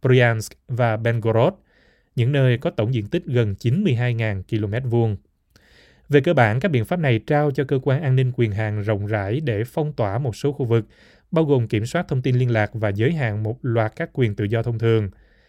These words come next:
Hàng ngàn thường dân đã được di tản khỏi khu vực Kursk.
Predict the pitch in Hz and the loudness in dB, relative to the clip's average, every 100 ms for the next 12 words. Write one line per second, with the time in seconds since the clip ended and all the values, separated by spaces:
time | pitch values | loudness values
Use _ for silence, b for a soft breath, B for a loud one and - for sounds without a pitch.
0 | b b 143 127 123 120 107 113 123 120 | b b 0 2 4 2 2 0 2 2
1 | 117 123 - 127 120 110 95 139 - 110 | 2 2 2 -2 -2 -2 -4 -6 -4 -4
2 | 98 123 127 107 - - 135 170 | -2 -4 -4 -4 -6 -2 -2 -2